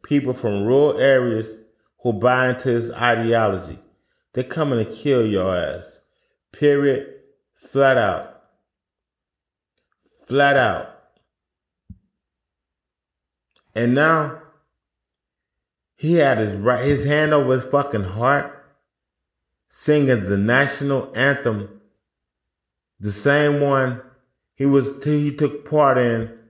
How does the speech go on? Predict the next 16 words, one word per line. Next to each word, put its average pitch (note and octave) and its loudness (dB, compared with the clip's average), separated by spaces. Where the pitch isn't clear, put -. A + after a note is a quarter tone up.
getting B2 0
Colin C3+ 2
Kaepernick B2 0
banned B2+ 2
out B2+ 0
the A#2 -4
fucking B2 -4
N A#2+ -4
F A#2 0
L B2 2
with A2+ 0
his G#2+ -2
racist A2+ -2
buddies, A#2 0
billionaire A#2+ 2
buddies. A2+ 0